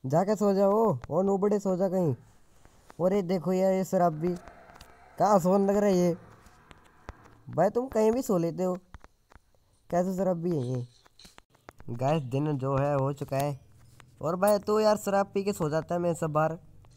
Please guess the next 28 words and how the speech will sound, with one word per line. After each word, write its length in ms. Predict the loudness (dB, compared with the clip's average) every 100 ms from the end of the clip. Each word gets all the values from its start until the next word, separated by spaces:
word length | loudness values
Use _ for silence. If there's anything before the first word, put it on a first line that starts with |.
| -20 -20 -20 -20 -20 -20 -10
इसको 240 | -8 -4 -2
बिल्कुल 320 | -2 -2 -4
भी 120 | -4
शर्म 280 | -2 -2 0
नहीं 220 | -2 -2
है। 100 | -6 -10 -18 -20 -20 -20 -20 _ _ _ _ _ _ _ _ _ _
तो 100 | -6
मैं 300 | -4 -4 -6 -8 -12
ऊपर 280 | -8 -4
जा 140 | -2 -2
रहा 80 | -2
हूँ। 1700 | -4 -8 -14 _ -20 -20 -20 -20 -20 _ _ -18 -16 -18 -20 -16 -10
गाइस 280 | -4 -4 -4
इसने 300 | -4 -4 -4
जो 120 | -2
है 180 | -2 -2 -2
गांव 240 | -4 -4
का 140 | -2 -6 -6 -18 _ _ -20 _
कुआं 260 | -8 -2 -2
भी 80 | -4
ख़राब 360 | -6 -6 -6
कर 180 | -4 -4
दिया 280 | -4 -6 -4
है, 120 | -4 -8 _ _ _ _ -6
सब 180 | -4 -2
गांव 200 | -2 -2
वाले 240 | -2 -2
उसी, 220 | -4 -6